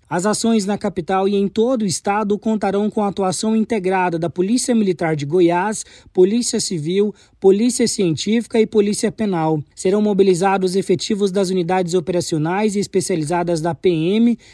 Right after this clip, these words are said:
enquanto a Polícia Civil reforçará seu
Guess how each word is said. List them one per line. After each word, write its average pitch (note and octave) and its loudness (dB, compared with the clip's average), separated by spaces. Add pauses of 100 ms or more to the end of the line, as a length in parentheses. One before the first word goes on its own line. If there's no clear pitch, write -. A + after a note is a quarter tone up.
(120)
enquanto A#3 0
a G#3+ 2
Polícia G3 0
Civil G#3+ 0 (220)
reforçará G#3+ 0
seu G3 2